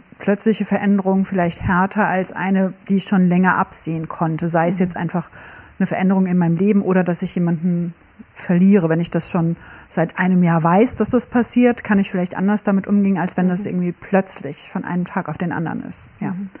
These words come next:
Speaker 2: Was
Speaker 1: So.
Speaker 2: auch nicht unbedingt gesagt ist, ne, weil wir sind ja auch
Speaker 1: Nö, kann.
Speaker 2: gleichzeitig,
Speaker 1: Genau.
Speaker 2: ähm, Verdrängungskünstler und es kann
Speaker 1: Ja.
Speaker 2: sein, also gerade jetzt nehmen wir das Beispiel mal her, ne, du hast ein, ähm, eine Person in deinem Umfeld, die krank ist und du weißt, das Ende naht,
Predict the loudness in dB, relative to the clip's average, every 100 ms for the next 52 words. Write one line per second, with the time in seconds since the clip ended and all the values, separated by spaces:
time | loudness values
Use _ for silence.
0 | -8 -4 -2 0 0 2 2 4 2 0
1 | 0 0 0 -2 -2 -2 0 -2 -2 -2
2 | 2 4 2 4 2 2 0 -2 -4 -4
3 | -4 -4 -6 -10 -2 0 0 0 -2 -2
4 | -2 0 2 2 0 0 2 0 0 2
5 | 4 2 -2 0 2 4 2 2 0 0
6 | -2 -2 -6 -6 -8 -6 -2 0 0 -4
7 | -6 -4 -4 -2 -2 2 2 2 2 2
8 | 0 -2 -4 -2 -4 -4 -16 -20 -16 -4
9 | 0 0 0 -2 -4 -8 -14 -16 -20 -20
10 | -18 -4 -4 0 0 2 2 2 2 2
11 | 0 0 0 2 0 0 -2 -2 -4 -2
12 | -2 -2 0 0 0 -4 -2 -2 -4 -12
13 | -18 -6 -2 2 4 2 0 -10 -8 -4
14 | -4 -2 2 4 4 2 2 0 -2